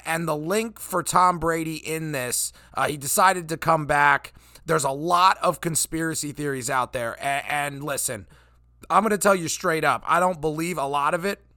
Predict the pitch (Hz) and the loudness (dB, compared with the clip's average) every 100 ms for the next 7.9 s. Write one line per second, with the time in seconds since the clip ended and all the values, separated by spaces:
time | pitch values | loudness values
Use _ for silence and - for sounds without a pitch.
0 | - 139 202 165 160 175 156 143 156 135 | -6 -4 -2 0 2 2 0 -4 -2 -2
1 | 139 208 - - _ _ _ _ _ _ | -2 -4 -8 -16 _ _ _ _ _ _
2 | - - 160 160 165 156 139 147 175 202 | -14 -8 -6 -2 -2 0 0 0 -2 -2
3 | 185 196 202 - _ - - 147 139 170 | -2 0 -2 -6 _ -6 0 0 2 2
4 | 185 - - - 185 170 165 151 - 160 | 2 0 -10 -6 -6 -2 -2 -2 0 2
5 | 165 160 147 147 156 151 147 113 107 139 | 2 0 -2 -2 -4 -6 -6 -6 -4 -6
6 | 147 214 226 180 151 170 147 127 135 139 | -2 0 0 0 0 0 0 0 0 0
7 | 156 147 147 147 135 139 139 113 131 | -2 -2 0 -2 -2 -2 -2 -2 -6